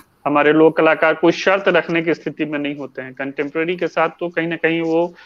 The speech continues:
कुछ हद तक शर्त रख भी पाते हैं, लोक कला में तो वो स्थिति नहीं आई है अभी। बहरहाल,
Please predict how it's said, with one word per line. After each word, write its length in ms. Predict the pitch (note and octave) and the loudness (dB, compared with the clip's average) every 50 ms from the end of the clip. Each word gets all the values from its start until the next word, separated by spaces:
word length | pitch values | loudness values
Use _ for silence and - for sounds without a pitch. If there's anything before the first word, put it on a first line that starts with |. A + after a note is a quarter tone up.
| - - _ - | -20 -18 _ -2
कुछ 200 | - E3+ - - | -2 -2 0 -2
हद 60 | F3 - | -4 0
तक 120 | - F3+ F3+ | 0 -2 -2
शर्त 280 | - - F#3+ F3 E3 - E3+ | 0 0 0 0 2 0 2
रख 280 | D#3+ E3+ F3+ F3+ - | 2 2 0 0 0
भी 80 | F3 E3 | -2 0
पाते 340 | E3 D#3+ C#3+ C#3 - - C#3+ | 2 2 0 0 0 -4 -10
हैं, 180 | C#3+ D#3 - _ _ _ _ _ _ _ _ _ - D#3+ | -10 -10 -14 _ _ _ _ _ _ _ _ _ -6 -2
लोक 240 | D#3 E3 E3 E3 | -2 0 0 0
कला 200 | - D#3+ D#3+ D#3+ | 0 2 2 2
में 140 | E3 E3+ D#3+ | 2 0 -2
तो 120 | D#3+ E3+ D#3+ | 0 0 2
वो 160 | D#3+ D#3 D#3 | 4 4 2
स्थिति 340 | D#3 - - D#3 - E3 D#3 | 2 -2 -10 -6 -2 -2 -2
नहीं 240 | D#3+ D#3+ D#3+ D#3 | -2 -2 -4 -2
आई 120 | D3 C#3+ C#3 | -2 -2 -2
है 220 | D3 D3+ C#3+ C#3 | -2 -2 -4 -4
अभी। 160 | C3 C3 C3+ C3 _ _ _ _ _ _ _ _ _ - | -4 -6 -10 -16 _ _ _ _ _ _ _ _ _ 0
बहरहाल, 320 | D#3 D3+ D#3 D3 C3+ C3 | 2 4 4 4 2 2